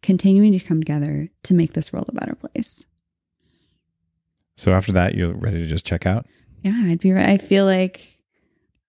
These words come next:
Speaker 1: that would be the ideal human experience for me
Speaker 2: What if
Speaker 1: to
Speaker 2: it happens in
Speaker 1: witness.
Speaker 2: five years? You, you're all good?
Speaker 1: Yeah, if it happened tomorrow.
Speaker 2: <laughs> Don't tell, don't tell Gabe.
Speaker 1: No, I, that's what I, that's what I really wanna see, though. I
Speaker 2: Okay.
Speaker 1: really,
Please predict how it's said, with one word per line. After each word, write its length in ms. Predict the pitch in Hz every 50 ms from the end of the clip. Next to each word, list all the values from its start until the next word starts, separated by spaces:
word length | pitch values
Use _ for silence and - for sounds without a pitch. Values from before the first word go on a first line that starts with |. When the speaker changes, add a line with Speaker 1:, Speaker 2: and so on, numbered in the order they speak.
| _ _ _ _ _ -
Speaker 1:
that 480 | 190 175 180 180 175 180 175 - - -
would 200 | 196 190 180 180
be 560 | - 175 175 175 175 170 170 - - - - _ _ _ _ _
the 480 | _ 175 - 175 165 165 165 165 160 - - _ _ _
ideal 380 | 175 170 160 175 175 170 170 170
human 320 | 165 - - 175 165 165
experience 520 | 160 156 - - - 165 156 156 156 - -
for 120 | - 156
me 340 | 165 160 - - - 190 - _ _ _ _
Speaker 2:
What 120 | - 98
if 40 | 101
Speaker 1:
to 60 | 104
Speaker 2:
it 20 | 95
happens 140 | 92 - -
in 60 | - -
Speaker 1:
witness. 140 | - -
Speaker 2:
five 220 | - 82 78 78 82
years? 300 | 80 80 78 80 82 95
You, 80 | - -
you're 240 | - - - - -
all 80 | 85 85
good? 260 | 85 82 95 110 113 - _ _ _ _ _ _ _ _ _
Speaker 1:
Yeah, 120 | 180 190 - - 226 - - - _ _ _ _ -
if 160 | 180 - 196
it 40 | 185
happened 320 | 180 190 190 208 196 - -
tomorrow. 320 | 196 240 285 226 180 185 -
Speaker 2:
<laughs> 60 | 262 - 294 - - - - - - 311 349 269
Don't 160 | - 104 110 -
tell, 320 | 294 - 139 139 147 131 - - - 640 -
don't 120 | - 104
tell 140 | - 151 127
Gabe. 300 | 120 127 113 95 - - -
Speaker 1:
No, 160 | 277 311 403 381
I, 180 | 294 - -
that's 260 | 233 277 285 277 - -
what 80 | 311
I, 120 | 311 311 302
that's 400 | 269 269 277 285 285 277 - 311
what 80 | 302
I 40 | 302
really 220 | 294 277 285 294
wanna 180 | 294 285 285 277
see, 240 | 220 - - 277 330
though. 280 | 320 240 190 170 165 165 -
I 0 |
Speaker 2:
Okay. 180 | - - 202
Speaker 1:
really, 460 | 202 208 208 226 240 247 233 233 -